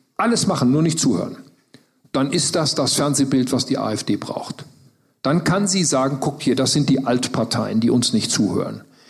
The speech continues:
Ich war in den letzten Wochen ziemlich viel in Ostdeutschland, in Sachsen, in Brandenburg und in Thüringen. Dort ist es noch viel augenfälliger. Große Teile der Bevölkerung fühlen sich von der deutschen Politik,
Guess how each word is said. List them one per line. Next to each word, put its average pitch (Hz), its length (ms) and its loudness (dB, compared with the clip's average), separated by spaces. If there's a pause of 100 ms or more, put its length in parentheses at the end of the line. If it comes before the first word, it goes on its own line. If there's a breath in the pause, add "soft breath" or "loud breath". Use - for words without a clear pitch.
(360 loud breath)
Ich 143 160 0
war 202 120 2
in 202 60 2
den 160 100 2
letzten 160 300 0
Wochen 151 200 0
ziemlich 175 320 2
viel 151 140 2
in 135 100 4
Ostdeutschland, - 640 -2
in 117 100 4
Sachsen, 143 360 0
in 123 120 4
Brandenburg 117 500 2
und 110 140 2
in 107 200 0
Thüringen. - 480 -2 (800 loud breath)
Dort 175 220 0
ist 165 100 2
es 175 180 0
noch 156 220 2
viel - 340 2
augenfälliger. 120 840 -2 (640 loud breath)
Große 208 520 2
Teile 151 360 2
der 131 200 2
Bevölkerung 123 800 0
fühlen 196 580 2
sich 175 260 0
von 143 180 0
der 120 100 2
deutschen 139 520 0
Politik, 131 720 0